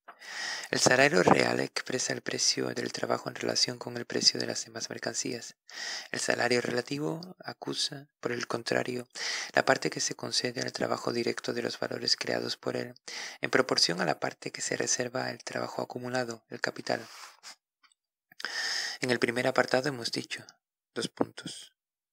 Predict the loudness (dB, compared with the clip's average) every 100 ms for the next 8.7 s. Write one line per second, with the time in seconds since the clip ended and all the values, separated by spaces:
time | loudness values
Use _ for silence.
0 | _ _ _ _ _ _ -12 -8 -6 -6
1 | -8 -10 -14 -14 -6 2 4 8 8 6
2 | 2 -4 -4 0 2 2 2 2 2 0
3 | -2 -2 -2 0 0 0 -2 -4 -4 -4
4 | -2 -2 -2 -4 -4 -4 -4 -2 -2 -2
5 | -4 -6 -8 -14 -18 -16 -14 -10 -4 0
6 | 4 4 6 4 2 2 2 2 0 0
7 | -4 -4 -4 -4 -2 -2 0 -2 -2 -6
8 | -4 -4 -6 -10 -10 -14